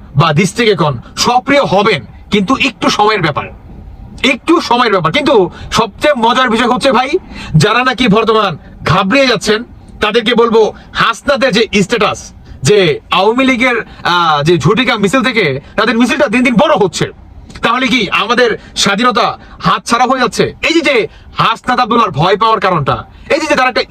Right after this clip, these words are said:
স্ট্যাটাস, এটা কিন্তু অনেক বড় একটা, মনে করেন, আহ, কি বলে, এই, এই যারা নাকি স্বাধীনতার অপশক্তি, এদের এগেইনস্টে বড় একটা সফলতা ভাই, এটা আমি ব্যক্তিগতভাবে মনে করে, মনে করি। কিন্তু যারা নাকি বলতেছেন যে, "ভাই, আমরা এখন আর পারতেছি না, আহ, আমাদের একটা দিক দেখেন ভাই,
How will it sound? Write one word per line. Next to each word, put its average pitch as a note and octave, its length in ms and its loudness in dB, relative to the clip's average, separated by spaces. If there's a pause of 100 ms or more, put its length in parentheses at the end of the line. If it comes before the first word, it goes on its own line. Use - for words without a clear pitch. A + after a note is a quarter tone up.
(120)
স্ট্যাটাস, - 580 -4 (280)
এটা C4+ 140 2
কিন্তু C4 200 0
অনেক C4+ 560 0
বড় D4 220 2
একটা, A3 180 -2
মনে G#3 200 0
করেন, F#3 260 0 (160)
আহ, E3 200 0
কি B3 100 -2
বলে, C4+ 220 2
এই, E3+ 360 0 (180)
এই - 80 0
যারা G#3+ 140 2
নাকি A3 160 0
স্বাধীনতার G#3 440 0
অপশক্তি, G3+ 600 -2 (260)
এদের G#3 200 2
এগেইনস্টে A#3+ 520 0 (280)
বড় C#4 180 4
একটা G3 140 0
সফলতা D#3+ 380 0
ভাই, A2+ 220 -8 (240)
এটা G#3+ 160 0
আমি G#3+ 140 -2
ব্যক্তিগতভাবে G#3+ 540 0
মনে F3+ 180 0
করে, D#3+ 100 0
মনে D3 160 2
করি। A2+ 240 -8 (340)
কিন্তু A3 200 2
যারা F#3+ 220 2
নাকি A3 220 0
বলতেছেন G3+ 400 2
যে, F#3 80 2
"ভাই, E3 320 0
আমরা A3+ 360 0
এখন G3+ 240 0
আর F#3+ 100 -2
পারতেছি E3 400 -2
না, F3 160 -2 (460)
আহ, G3 280 0
আমাদের F#3 400 2
একটা D3+ 200 -2
দিক E3 220 2
দেখেন F3 280 0
ভাই, C#3+ 220 2